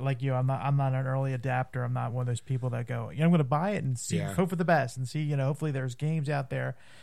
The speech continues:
Speaker 1: 'cause I just feel like you're gonna get screwed, or you're not gonna get, there's gonna be
Speaker 2: Yeah.
Speaker 1: delays in launch dates, and there's gonna be problems.
Speaker 2: Yeah,
Speaker 1: And, you know.
Speaker 2: probably. There was one, one interesting game I did wanna mention. The new South Park game comes out in December.
Speaker 1: Mm-hmm.
Speaker 2: South Park Fractured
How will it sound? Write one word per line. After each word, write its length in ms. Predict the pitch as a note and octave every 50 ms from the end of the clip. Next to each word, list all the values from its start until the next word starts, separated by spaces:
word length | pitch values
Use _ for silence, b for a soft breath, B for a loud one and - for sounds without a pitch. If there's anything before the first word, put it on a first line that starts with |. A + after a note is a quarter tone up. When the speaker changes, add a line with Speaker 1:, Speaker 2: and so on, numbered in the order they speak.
| B B -
Speaker 1:
'cause 80 | - -
I 60 | B2+
just 240 | A#2+ D#3+ C#3+ - -
feel 120 | D#3+ D#3
like 180 | C#3+ C#3+ C#3+ B2+ - - - - -
you're 100 | C3+ B2
gonna 120 | C3 C3
get 160 | A#2+ A2 A2 -
screwed, 480 | - - - C3+ C3 C3+ C3+ C3 B2
or 40 | A#2+
you're 80 | A#2 A#2
not 220 | A#2+ B2 B2 A#2+
gonna 160 | - C3 B2+ A#2+
get, 240 | B2 B2+ B2 B2 B B B B B -
there's 120 | C#3 C#3
gonna 140 | B2+ D3 C#3
be 60 | C3
Speaker 2:
Yeah. 120 | D3 D#3+ D#3+
Speaker 1:
delays 440 | D3+ C3+ C3 C#3 C#3+ C#3+ C#3+ C3 B2+
in 100 | A#2+ A#2 A#2
launch 300 | C3 D3 D3+ D3+ - -
dates, 420 | D#3+ D3 C#3+ C#3+ C#3+ C#3 - -
and 100 | A#2+ A#2+
there's 140 | B2 B2 A#2
gonna 160 | - C3 B2+ A#2+
be 140 | A#2+ A#2
problems. 680 | - - - C3+ C#3 C#3 C#3 C3 C3+ C#3+ D#3 E3 E3+ -
Speaker 2:
Yeah, 60 | B2+
Speaker 1:
And, 100 | B2 C3
you 60 | C#3
know. 60 | C3
Speaker 2:
probably. 420 | B2+ C3+ C3+ B2 A2 G2+ G2+ A2 B B B B B B B B -
There 160 | A#2+ D3 C#3 C3+
was 300 | C#3 D3 F3+ F3+ C#3+ C3
one, 300 | A#2+ B2 B2+ C3 B2 -
one 380 | A2+ A2 G#2 G#2+ B2 B2+ B2+ C3+
interesting 680 | - B2 A#2+ A#2 A#2 G#2 - - A#2 G#2+ G2+ G#2 F2+ - - -
game 220 | - A#2 A2 G#2
I 60 | F#2+ F2
did 220 | D2 - G2+ G2+
wanna 140 | G2 F#2+ F2
mention. 400 | E2 D#2 D2+ D2 - - D2+ D#2 B B B B B B B
The 80 | - G2+
new 140 | G#2 G#2+ -
South 280 | - - D#3+ F3+ E3
Park 220 | - - F2 E2 -
game 160 | - - - - - - - - - - -
comes 240 | - - F#2 F2 F2
out 80 | F#2+
in 60 | D#2 D#2+
December. 400 | D#2 - - F#2+ G2+ B2+ E3 E3+ - -
Speaker 1:
Mm-hmm. 260 | C#3+ C3+ B2+ B2+ C3+ C3+ B2+ - -
Speaker 2:
South 280 | - - - F#2 F2+ -
Park 220 | - A2+ A2 - -
Fractured 540 | - - E2+ F2 - - - G#2+ G#2+ A2